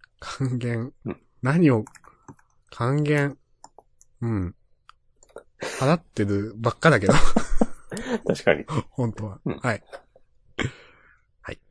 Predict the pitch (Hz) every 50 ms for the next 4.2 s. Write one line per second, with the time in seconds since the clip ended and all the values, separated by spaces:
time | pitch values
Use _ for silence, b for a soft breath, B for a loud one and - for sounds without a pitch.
0 | _ _ _ _ _ - _ - 147 143 156 165 151 147 175 208 208 202 214 208
1 | 208 214 226 226 233 - _ _ _ _ _ _ _ _ _ _ _ _ _ _
2 | _ b b b b b b b b b b b b b _ _ - 156 139 139
3 | 139 135 135 131 127 127 123 120 113 131 120 113 120 131 117 110 113 110 - -
4 | - - -